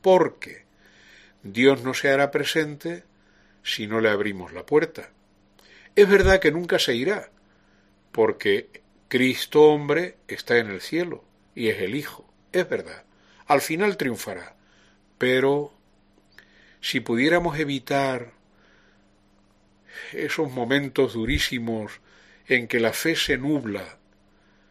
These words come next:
en que se oscurece todo, todo, una especie de eclipse de sol total, en que la palabra Dios desaparece.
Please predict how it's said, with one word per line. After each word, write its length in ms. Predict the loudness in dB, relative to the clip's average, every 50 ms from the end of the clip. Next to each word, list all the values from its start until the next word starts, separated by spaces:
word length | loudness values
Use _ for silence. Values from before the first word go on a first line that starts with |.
| _ _ _ _ _ -4
en 140 | -2 -2 0
que 100 | 0 2
se 140 | 2 4 2
oscurece 640 | 2 0 -2 -4 0 2 4 4 4 4 2 0 -2
todo, 380 | 0 2 2 4 4 4 2 4
todo, 220 | 4 2 2 2
una 140 | 0 -2 -4
especie 380 | -6 -4 -4 -4 0 2 2
de 120 | 2 4 2
eclipse 560 | 0 -2 -4 -4 -4 -2 -2 -2 -2 -2 -2
de 120 | -4 -4
sol 320 | -6 -4 -4 -4 -4 -4 -8
total, 540 | -12 -14 -10 -6 -4 -4 -4 -6 -10 -16 -20 _ _ _ _ _ _ _ _ _ _ _ _ _ _ _ _ _ _ _ _ _ _ -4
en 160 | -2 -2 2
que 120 | 4 6
la 160 | 6 6 6 6
palabra 340 | 4 2 2 2 2 2
Dios 280 | 2 4 4 2 2 2
desaparece. 840 | 0 -2 -2 -4 -4 -4 -2 0 0 0 0 -2 -8 -10 -12 -14 -18